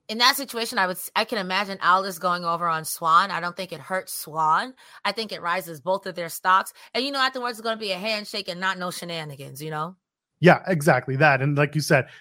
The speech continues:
Speaker 2: everyone rises to the occasion. Aldis
Speaker 1: Mm-hmm.
Speaker 2: makes Swann looks, look good. Swann loses to a former Impact World Champion, a former multi-time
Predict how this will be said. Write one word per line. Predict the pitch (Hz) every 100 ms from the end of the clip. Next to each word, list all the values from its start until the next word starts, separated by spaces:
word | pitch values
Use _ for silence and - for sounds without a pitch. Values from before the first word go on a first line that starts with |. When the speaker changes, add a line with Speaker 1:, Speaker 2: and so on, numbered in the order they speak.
| _ _ -
Speaker 2:
everyone | 175 180 165 156 147 135
rises | 139 139 131 117
to | -
the | 131 131
occasion. | - 131 127 127 135 - _ _ 165
Aldis | 151 147
Speaker 1:
Mm-hmm. | -
Speaker 2:
makes | 139 -
Swann | - 131 131
looks, | 127 - 135 127
look | 147 139 139
good. | 139 131 - _
Swann | - 151 151 151
loses | 156 165 147 139
to | - 139
a | 123 -
former | 147 139 131 131 131 _ _ _ -
Impact | 151 135 131 123 139
World | 135 127
Champion, | - 139 127 139
a | 131
former | 170 156 147
multi-time | 147 147 151 143 139 135